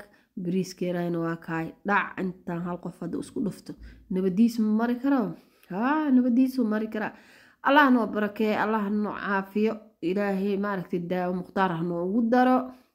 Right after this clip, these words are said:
Daawatal mukhtaar Allah ha noogu daro. Videogeennana sidaan ayuuba toban daqiiqo wax yar dhiman ku noqday.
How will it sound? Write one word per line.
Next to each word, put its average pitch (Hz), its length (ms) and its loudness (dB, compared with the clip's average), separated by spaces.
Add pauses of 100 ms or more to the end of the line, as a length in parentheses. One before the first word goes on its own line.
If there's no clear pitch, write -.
(1400)
Daawatal 196 560 0
mukhtaar 220 800 6
Allah 185 240 -4
ha 180 40 -6
noogu 170 340 -6
daro. 175 280 -6 (640)
Videogeennana 180 920 0
sidaan 185 840 0
ayuuba 175 320 -2
toban 185 320 -4
daqiiqo 170 400 -6
wax 160 160 -6
yar 175 180 -4
dhiman 170 300 -2
ku 233 100 2
noqday. 220 340 2